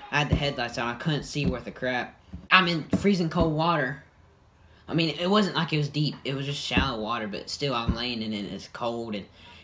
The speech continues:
anyway, I get up, and I go back to the house, and I change and go back deer hunting. And our third and final story, me and my grandpa were cutting down trees. Well, we had the tractor down there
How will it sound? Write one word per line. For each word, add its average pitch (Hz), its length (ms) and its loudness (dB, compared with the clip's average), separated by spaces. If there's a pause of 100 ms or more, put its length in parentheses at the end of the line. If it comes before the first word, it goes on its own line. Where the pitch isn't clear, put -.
anyway, 131 280 -2
I 113 100 -2
get 127 200 -2
up, 127 120 -6
and 110 100 -6
I 113 80 -6
go 110 160 -4
back - 160 6
to 113 60 -8
the 107 80 -6
house, 117 320 -6
and 104 80 -4
I 104 40 -4
change 113 300 -8
and 110 100 -8
go 113 80 -6
back 101 240 -4
deer 113 180 -8
hunting. 107 340 -10 (2750)
And 131 260 -2
our 131 160 -2
third 180 540 2 (600)
and 139 160 -8
final 170 380 0
story, 175 600 -2
me 175 100 2
and 165 80 2
my 160 80 0
grandpa 147 400 0
were 131 100 -2
cutting 139 280 -2
down 147 180 0
trees. 131 600 -4
Well, 151 100 0
we 160 80 0
had 165 160 0
the 151 60 -2
tractor 147 480 -2
down 113 320 -4
there 110 260 -6